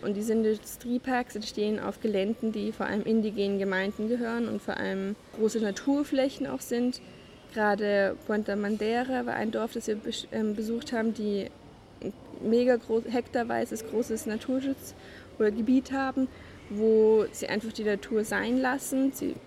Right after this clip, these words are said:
nehmen zwar das Holz raus immer wieder, aber die Natur kann machen, was sie will. Es sind sehr viele Tierarten und insgesamt eine große Biodiversität vor Ort.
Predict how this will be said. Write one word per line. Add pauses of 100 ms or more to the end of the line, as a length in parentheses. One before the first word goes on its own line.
(160)
nehmen
zwar
das
Holz
raus
immer
wieder, (380)
aber
die
Natur
kann
machen,
was
sie
will. (400)
Es
sind
sehr
viele
Tierarten
und (340)
insgesamt
eine
große (340)
Biodiversität
vor
Ort.